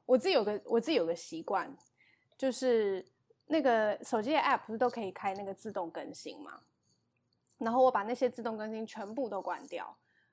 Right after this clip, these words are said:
呃，因为我，以-，这以前是因为，因为我的手机的容量很小，所以它如果随意的都在那边一直更新的话，我可能会不够。这大概是从 Windows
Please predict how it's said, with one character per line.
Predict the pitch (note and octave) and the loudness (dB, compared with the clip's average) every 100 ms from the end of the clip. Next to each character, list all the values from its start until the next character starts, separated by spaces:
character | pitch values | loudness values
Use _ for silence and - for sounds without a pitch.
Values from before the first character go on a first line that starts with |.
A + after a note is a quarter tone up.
| _ _ | _ _
呃， | - G3 F#3+ | -10 -8 -4
因 | C4+ | 2
为 | C#4+ | 4
我， | A#3+ F#3+ F3+ - - _ _ - F3+ - | 4 2 -2 -4 -12 _ _ -18 -14 -10
以-， | C4 | -2
这 | E4+ C#4+ | -2 0
以 | A#3 | -2
前 | B3+ A#3+ | -2 -2
是 | B3+ D#4 | 0 0
因 | D#4 | 0
为， | C#4 | 0
因 | F4+ | 2
为 | C4 | 2
我 | |
的 | G#3+ | 0
手 | G#3+ G3+ | -4 -4
机 | A#3+ | 0
的 | A#3 | 0
容 | G3 G3 | 0 -6
量 | A3+ | -8
很 | F#3 - - | -10 -18 -18
小， | - G3 - - _ _ - | -12 -10 -10 -14 _ _ -4
所 | C#4 | 2
以 | B3+ | 2
它 | C4+ | 2
如 | C#4 | 0
果 | B3 | 0
随 | A3+ G#3+ G#3+ | -2 -6 -6
意 | B3+ | -6
的 | G#3+ | -6
都 | G#3 A3 | -6 -6
在 | A3 | -6
那 | G#3+ | -6
边 | G#3+ | -12
一 | G3+ | -10
直 | F#3+ | -8
更 | F#3 | -8
新 | F#3 F#3 | -10 -16
的 | F#3 | -12
话， | F#3+ | -10
我 | G3 | -8
可 | G#3+ G3+ | -8 -12
能 | G3 | -14
会 | G#3+ | -16
不 | - | -10
够。 | G#3 A3 | -8 -6
这 | D#4+ | -4
大 | D#4 | -2
概 | D4 | -2
是 | C4 | -2
从 | A#3+ | -4
Windows | A3 B3 B3 G#3 G3 | -2 0 0 -4 -8